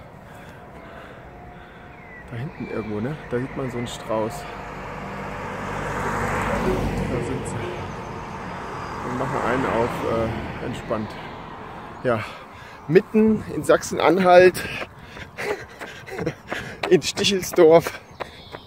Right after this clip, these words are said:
sind die. Guck mal, da ist einer. Der guckt gerade. Da, wo ist er? Da. Da läuft er. Guck mal, der kommt sogar hierher.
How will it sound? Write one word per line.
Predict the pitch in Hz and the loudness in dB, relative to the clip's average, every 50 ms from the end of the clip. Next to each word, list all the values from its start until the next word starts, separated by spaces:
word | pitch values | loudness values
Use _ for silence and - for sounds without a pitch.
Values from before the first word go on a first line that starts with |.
| - - - - | -16 -14 -8 -6
sind | 160 156 156 - | -6 -6 -2 -2
die. | 175 156 | -2 0
Guck | - - - 220 | 0 0 0 4
mal, | 190 | 8
da | 156 | 8
ist | 160 143 147 | 8 8 6
einer. | 139 123 123 113 - - - - - - - - - - - - - - - | 4 -2 -2 -4 -8 -12 -14 -16 -20 -20 -20 -20 -20 -20 -18 -20 -20 -12 -10
Der | 143 - | -8 -4
guckt | - 156 - - | -4 -4 -4 -4
gerade. | 120 110 104 107 107 110 107 - - - - - - - - - - - - - - - - - - - - - - - - - - - - - - - - - - - - - | -4 -4 -4 -2 -4 -6 -8 -10 -12 -16 -18 -18 -20 -20 -20 -20 -20 -20 -20 -20 -20 -20 -20 -20 -20 -20 -20 -20 -20 -20 -20 -20 -20 -20 -20 -20 -18 -18 -18 -18 -18 -20 -16 -14
Da, | - 120 107 - - - - - - | -12 -12 -12 -14 -16 -18 -18 -12 -10
wo | - | -8
ist | 127 - | -6 -6
er? | 185 185 - - - - - - - - - - - - | -6 -6 -6 -10 -16 -20 -20 -20 -20 -20 -20 -20 -4 -2
Da. | - 120 113 110 - - - - - - - - - - - - - - - - - - - | 0 0 0 -4 -8 -14 -18 -18 -18 -18 -20 -20 -20 -20 -20 -20 -20 -20 -20 -20 -20 -12 -8
Da | - 113 | -4 -4
läuft | 113 120 123 123 - - | -2 -2 -4 -4 -6 -8
er. | 110 101 - - - - - - - - - - - - - - - - - - - - - - - - - - - - - - - - - - - - - - - - - - | -10 -10 -10 -12 -16 -18 -18 -20 -20 -20 -20 -20 -20 -20 -20 -20 -20 -20 -20 -20 -20 -20 -20 -20 -20 -20 -20 -20 -16 -16 -16 -16 -16 -18 -20 -20 -20 -20 -20 -20 -20 -20 -20 -20
Guck | - - - | -16 -14 -12
mal, | 127 104 | -12 -10
der | 139 | -12
kommt | - - 143 147 - | -12 -12 -14 -12 -12
sogar | - 151 156 151 | -10 -8 -8 -6
hierher. | 151 156 151 156 156 151 | -6 -6 -6 -6 -6 -6